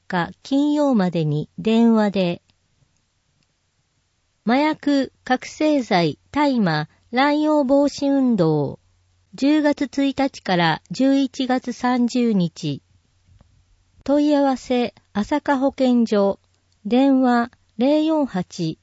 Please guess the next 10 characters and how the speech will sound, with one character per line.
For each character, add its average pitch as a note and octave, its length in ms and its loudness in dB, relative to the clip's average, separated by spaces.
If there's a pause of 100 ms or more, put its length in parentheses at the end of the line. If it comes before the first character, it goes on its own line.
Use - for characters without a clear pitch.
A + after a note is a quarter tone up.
(140)
四 C#4 280 2
六 D4 280 0
一 F#3+ 360 -2
の D#3 400 -2
零 C#4+ 320 0
四 C4+ 280 2
六 F#3 280 -2
八。 F#3+ 500 -8 (1900)
麻 G3+ 140 -2
薬、 C4+ 580 -2